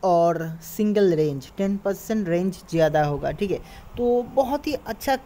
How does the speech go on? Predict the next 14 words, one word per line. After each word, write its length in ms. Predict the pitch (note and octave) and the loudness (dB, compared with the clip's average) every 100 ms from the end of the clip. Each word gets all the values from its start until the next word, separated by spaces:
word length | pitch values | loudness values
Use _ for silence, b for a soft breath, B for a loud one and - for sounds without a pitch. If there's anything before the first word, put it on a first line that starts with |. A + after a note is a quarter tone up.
| - - | -12 -12
grade 380 | C4 D4 D#4+ A3+ | -2 0 0 2
है, 260 | G#3 G#3 A3 | 4 6 4
ठीक 220 | C4+ A3+ | 0 0
है। 80 | E3+ | 0
इसमें 320 | F#3 A3 G#3+ | 0 0 2
से 220 | A3 G3+ G#3+ | 2 2 4
एक 220 | A3 G#3+ | 2 2
दिन 200 | G3+ G3+ | -2 0
के 140 | G3+ | 0
लिए, 200 | G3+ G3 F#3+ | 2 2 0
तीन 240 | A#3 B3+ | -2 -4
दिन 180 | B3 A#3+ | -4 -2
के 140 | A#3+ | -2
लिए, 220 | A#3 A#3 | 0 -2